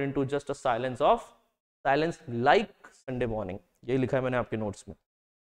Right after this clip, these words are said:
Point number three, अगर वहां पर अंदर एंटर होने के बाद फ्रेंड्स देख रहा है कि आज तो मार पड़ने वाली, बहुत लेट हो गए हैं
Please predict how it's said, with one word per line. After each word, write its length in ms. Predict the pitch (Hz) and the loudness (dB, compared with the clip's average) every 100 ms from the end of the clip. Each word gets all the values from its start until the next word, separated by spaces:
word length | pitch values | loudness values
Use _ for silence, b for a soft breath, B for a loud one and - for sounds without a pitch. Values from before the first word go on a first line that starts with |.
| _ _ _ - | _ _ _ 2
Point 200 | 208 233 | 4 6
number 200 | 233 226 | 4 2
three, 200 | 175 117 - - _ _ _ _ _ | 2 0 -2 -18 _ _ _ _ _
अगर 200 | 175 233 | 6 8
वहां 240 | 247 214 208 | 8 6 4
पर 160 | 214 | 2
अंदर 280 | 226 180 196 | 0 2 4
एंटर 240 | 185 170 196 | 2 2 2
होने 220 | 180 180 | 0 0
के 100 | 180 | 0
बाद 240 | 165 170 | 4 2
फ्रेंड्स 440 | 170 - 165 175 180 | 2 -4 0 0 0
देख 240 | 160 160 | -2 0
रहा 80 | 160 | 0
है 60 | |
कि 100 | 160 | 0
आज 220 | 160 151 - | 2 0 0
तो 160 | 170 - - | -4 -4 2
मार 160 | 135 | 2
पड़ने 260 | 135 123 120 | 4 0 0
वाली, 180 | 117 120 | 0 4
बहुत 240 | 127 135 | 4 4
लेट 200 | 127 127 | 4 0
हो 100 | 120 | 0
गए 180 | 117 117 | 0 -2
हैं 120 | 139 | -4